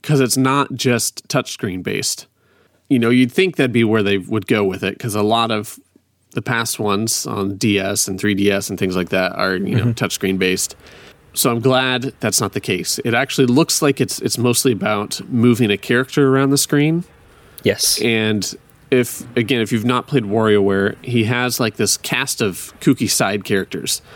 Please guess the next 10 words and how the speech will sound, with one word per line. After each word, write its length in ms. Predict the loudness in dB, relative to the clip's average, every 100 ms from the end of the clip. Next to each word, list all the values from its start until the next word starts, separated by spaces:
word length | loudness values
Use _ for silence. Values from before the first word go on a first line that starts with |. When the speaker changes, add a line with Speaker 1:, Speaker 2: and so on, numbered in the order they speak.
| -2
Speaker 1:
who 220 | 4 6 6
Speaker 2:
<laughs> 100 | 4
Speaker 1:
look 140 | 2
nothing 440 | 2 2 4 2 2
like 280 | 2 0
Nintendo 540 | -2 -2 0 0 2 0
first-party 480 | 0 -2 -2 -4 -2
characters. 580 | -2 -2 -4 -8 -8 -12 -20 -10 0
Speaker 2:
<laughs> 400 | 0 0 -6 -2
Speaker 1:
Um, 480 | -2 0 -2 -4